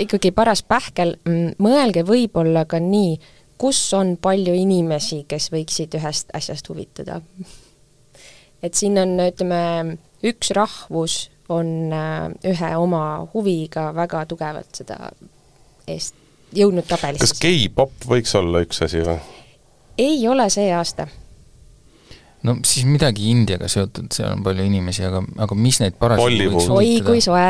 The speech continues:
Speaker 1: oi, kui soe, soe, soe. Bollywood ei ole.
Speaker 3: Aga mis neid parasjagu võiks huvitada sel
Speaker 1: Sport.
Speaker 3: aastal massiliselt, äh,
Speaker 2: Kriket.
Speaker 3: kriket, jah.
Speaker 1: Jaa, just, just, just. Äh, k-, äh,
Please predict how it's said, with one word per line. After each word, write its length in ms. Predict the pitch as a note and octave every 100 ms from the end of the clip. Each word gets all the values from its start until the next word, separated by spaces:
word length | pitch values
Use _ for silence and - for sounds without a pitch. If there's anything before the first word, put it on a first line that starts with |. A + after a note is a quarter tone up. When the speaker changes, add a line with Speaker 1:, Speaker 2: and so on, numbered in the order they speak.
| F3
Speaker 1:
oi, 160 | F#3
kui 140 | G3 G3
soe, 160 | E3+ F3+
soe, 140 | E3
soe. 160 | E3+ D3+ - _
Bollywood 360 | G#3+ G#3 F3+
ei 140 | F3 G3+
ole. 100 | A#3+ - - _ - - - _ _
Speaker 3:
Aga 160 | -
mis 140 | G#2+ B2+
neid 140 | A#2
parasjagu 340 | B2 B2 G#2+ G2+
võiks 160 | G#2
huvitada 460 | - C#3+ B2 - G2+ G#2 D#2+ - -
sel 260 | B2 A#2+ G#2+
Speaker 1:
Sport. 220 | G#2 G2+
Speaker 3:
aastal 160 | G#2+ G2
massiliselt, 640 | A2 - G2+ F#2+ G2+ - -
äh, 160 | G2+
Speaker 2:
Kriket. 140 | C#3 -
Speaker 3:
kriket, 500 | G2 - F#2+ - -
jah. 140 | A2+
Speaker 1:
Jaa, 380 | A#2 G3 D#4 G#3
just, 220 | F3 A3+ A#3+
just, 140 | B3
just. 220 | C4 - - - - -
Äh, 260 | F#3+ G3
k-, 160 | F#3+ -
äh, 300 | G3+ G3 F#3+